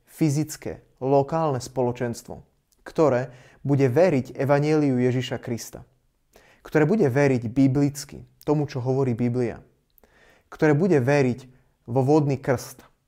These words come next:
ktoré bude veriť v krst Svätým Duchom, v dary Svätého Ducha, v moc Svätého Ducha, ktoré bude veriť v uzdravenie,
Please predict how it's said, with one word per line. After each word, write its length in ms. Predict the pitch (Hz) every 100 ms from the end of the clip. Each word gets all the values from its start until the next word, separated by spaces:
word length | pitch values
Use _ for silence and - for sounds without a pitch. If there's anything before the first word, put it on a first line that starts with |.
| _ _ _ -
ktoré 240 | - 143 139
bude 160 | 147
veriť 360 | 139 147 143 123
v 320 | - - _ -
krst 320 | - 160 -
Svätým 560 | - - 143 151 151 127
Duchom, 400 | 139 135 107 85 - _ _ _
v 160 | 113 107
dary 400 | 117 147 156 117 98 -
Svätého 560 | - - 131 123 127 120
Ducha, 400 | 123 120 - 143 _ _ _ _
v 140 | - 113
moc 480 | 123 151 202 - - _
Svätého 560 | - - 127 131 123 123
Ducha, 340 | 135 131 90 - _ _ _ _ _ _
ktoré 240 | - - 143
bude 240 | 143 165
veriť 400 | 135 147 131 123
v 320 | - _ _ - -
uzdravenie, 720 | 165 143 151 143 147 127 101